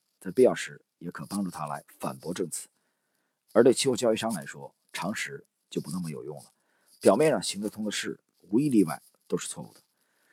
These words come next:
一名优秀的律师还是优秀的演说家和演员，如果必要时，他可以隐藏自己的真实感情，使得案情对于法官或陪审员而言变得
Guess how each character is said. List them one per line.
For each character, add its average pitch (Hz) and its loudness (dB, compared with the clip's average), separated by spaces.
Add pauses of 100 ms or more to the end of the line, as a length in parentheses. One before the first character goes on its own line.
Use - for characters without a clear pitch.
(300)
一 107 0
名 104 4
优 120 10
秀 117 0
的 98 6
律 92 2
师 - -8
还 - -12
是 87 -6
优 123 6
秀 117 0
的 85 2
演 65 -6
说 85 -12
家 82 -6 (140)
和 - -16
演 76 -8
员， - -20 (380)
如 151 6
果 131 8
必 - 10
要 104 10
时， - -8 (160)
他 - -12
可 98 -4
以 90 0 (200)
隐 82 -4
藏 87 -6
自 - -6
己 71 -10
的 - -20
真 85 -4
实 - -8
感 - -8
情， - -18 (640)
使 - -6
得 107 8
案 120 6
情 73 -10
对 98 2
于 85 2
法 76 -8
官 104 0 (180)
或 - -8
陪 - -6
审 82 -6
员 65 -16 (160)
而 78 -14
言 73 -14 (140)
变 87 -2
得 67 -12